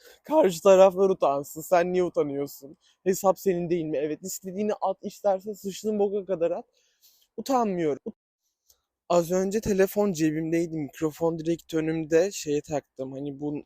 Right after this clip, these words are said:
klipsli olan mikrofonlar var ya. Onları taktım. Dedim ki cebime atayım, öyle konuşmaya devam edeyim dedim. Sonra cebimden bir çıkardım. Kayıt gitmiş.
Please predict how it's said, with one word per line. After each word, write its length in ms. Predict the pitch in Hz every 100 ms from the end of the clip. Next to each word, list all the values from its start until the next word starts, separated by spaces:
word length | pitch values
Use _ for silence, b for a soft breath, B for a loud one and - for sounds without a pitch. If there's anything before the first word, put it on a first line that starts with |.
| -
klipsli 520 | - 160 - - 160
olan 240 | 165 165 170
mikrofonlar 680 | 160 - 160 165 165 165
var 240 | 170 208 262
ya. 240 | 170 135 - _ _ _ _ _ _
Onları 380 | 147 165 175 185
taktım. 520 | - 175 151 - 165
Dedim 240 | 160 170 185
ki 360 | - 190 180 180 b b _ _ - - - - - _ _ 165
cebime 380 | 165 175 190 190
atayım, 320 | 180 202 196
öyle 140 | 180
konuşmaya 580 | 175 180 170 160 180 170
devam 360 | 160 156 165 170
edeyim 280 | 156 151 147
dedim. 220 | 147 170
Sonra 260 | - 170
cebimden 460 | 156 160 165 165 165
bir 60 | 165
çıkardım. 460 | - 170 160 185
Kayıt 380 | - 156 156 _
gitmiş. 560 | 156 - 143 160 -